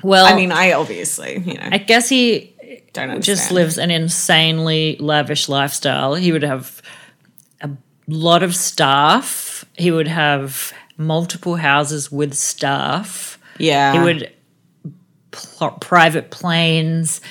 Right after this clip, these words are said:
Speaker 1: private planes for his kid. Who fucking knows?
Speaker 2: Yeah. Also, like, I was just thinking about how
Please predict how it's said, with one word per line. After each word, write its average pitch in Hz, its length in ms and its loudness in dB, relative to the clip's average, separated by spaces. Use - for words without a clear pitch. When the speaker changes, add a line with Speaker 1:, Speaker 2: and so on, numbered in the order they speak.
Speaker 1:
private 185 320 2
planes 151 420 -2
for 160 120 -6
his 156 320 -4
kid. 170 680 0
Who 220 100 0
fucking 214 420 -2
knows? 143 540 0
Speaker 2:
Yeah. 170 340 4
Also, 247 460 6
like, 156 400 0
I 147 40 0
was 151 180 0
just 151 220 -2
thinking 156 340 -4
about 160 260 0
how 139 640 -4